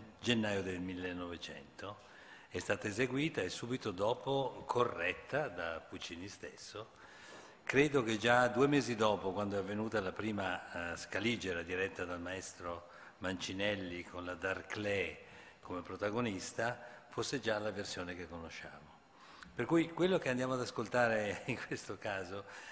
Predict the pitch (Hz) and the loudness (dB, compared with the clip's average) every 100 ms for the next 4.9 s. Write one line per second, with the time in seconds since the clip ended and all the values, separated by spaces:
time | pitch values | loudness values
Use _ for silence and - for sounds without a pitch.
0 | - - 98 104 107 101 147 131 107 110 | -14 -6 0 0 0 2 4 4 4 6
1 | 123 117 117 107 110 98 92 90 90 90 | 4 2 -2 -2 -4 -6 -6 -8 -10 -12
2 | 87 87 87 - 87 107 110 110 110 123 | -12 -12 -14 -12 -4 -2 0 2 4 6
3 | 113 98 - - - 107 107 107 113 104 | 4 2 -2 -12 -10 -4 -2 2 6 8
4 | 117 107 92 90 92 98 107 92 85 | 6 6 -4 -4 -4 0 -2 0 -6